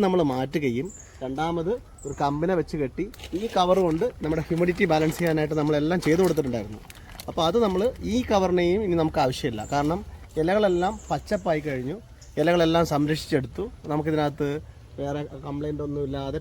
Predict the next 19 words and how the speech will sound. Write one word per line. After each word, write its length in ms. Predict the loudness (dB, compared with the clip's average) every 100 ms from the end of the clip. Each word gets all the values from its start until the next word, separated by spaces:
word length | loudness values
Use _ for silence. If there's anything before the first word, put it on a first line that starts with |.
| -8
പെസ്റ്റിസൈഡ് 480 | -10 -6 -4 -2 -2 -2
ഒന്നും 140 | -2 -2
അടിക്കാതെ 400 | -2 0 2 2
തന്നെ 200 | 0 -2 -4 -6
നമുക്ക് 220 | -6 -6
ഇലകളെല്ലാം 480 | -6 -4 -4 -4 -6 -6 -8
സംരക്ഷിക്കപ്പെട്ട് 760 | -6 -6 -6 -6 -6 -6 -8 -8
കിട്ടി. 220 | -6 -6 -6 -10 -12 -6 4
ഇനി 80 | 6
നമ്മൾ 120 | 6 2 0
ചെയ്യേണ്ടത് 360 | -2 -4 -6 -8 -10 -10 -10 -6
നമ്മൾ 140 | -4 -2 -4
ഈ 40 | -6 -8
വെച്ചിരുന്ന 340 | -10 -8 -6 -4 -4
ഈ 20 | -6 -6
കമ്പുകൾ 320 | -6 -4 -4 -4
നമ്മൾ 140 | -4 -6 -6
അഴിക്കാൻ 320 | -6 -2 -2 -4
പോവുകയാണ്. 300 | -8 -10